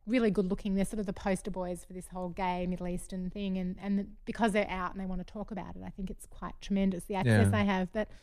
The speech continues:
Speaker 2: They're brave.
Speaker 1: but, you know, to, to the average American, like a friend of mine said, "God, they, I mean, they look like terrorists, but there they are touching and kissing each other." And it's really subversive. And when I was in Beirut, um, I was introduced to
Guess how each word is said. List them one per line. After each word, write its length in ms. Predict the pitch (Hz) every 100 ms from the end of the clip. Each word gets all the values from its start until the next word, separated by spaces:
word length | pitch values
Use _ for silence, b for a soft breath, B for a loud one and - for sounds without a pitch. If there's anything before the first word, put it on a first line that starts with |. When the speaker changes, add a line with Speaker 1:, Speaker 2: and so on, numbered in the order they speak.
| b b b
Speaker 2:
They're 100 | 139
brave. 400 | 113 107 143 104 101
Speaker 1:
but, 260 | 330 -
you 80 | -
know, 120 | 269
to, 160 | - 240
to 200 | - -
the 100 | 254
average 280 | 247 247 240
American, 460 | 220 233 262 247
like 180 | 208 196
a 60 | 214
friend 180 | 240 277
of 60 |
mine 160 | 233 196
said, 160 | 208 - B -
"God, 180 | 285
they, 180 | 233 220
I 60 | 226
mean, 100 | 226
they 140 | 226
look 280 | 226 269 -
like 140 | 220 -
terrorists, 600 | - 294 392 254 214 -
but 120 | 254 226
there 140 | 262
they 120 | 254
are 180 | 226 214
touching 420 | - 254 - 240
and 100 | 208
kissing 360 | - 302 - 349
each 200 | 226 220
other." 280 | 214 190 185
And 140 | 220
it's 160 | 247 - - -
really 380 | 440 415 339 254
subversive. 720 | - 226 190 226 262 - 214
And 180 | 208 208 b b b b
when 160 | 269 285
I 60 |
was 100 | 285
in 320 | 262 220 220 - - -
Beirut, 560 | 233 220 226 233 208 220
um, 360 | 208 196 196 - - - _ - - - - - -
I 100 | 233
was 100 | 214
introduced 460 | 226 208 233 202
to 120 | -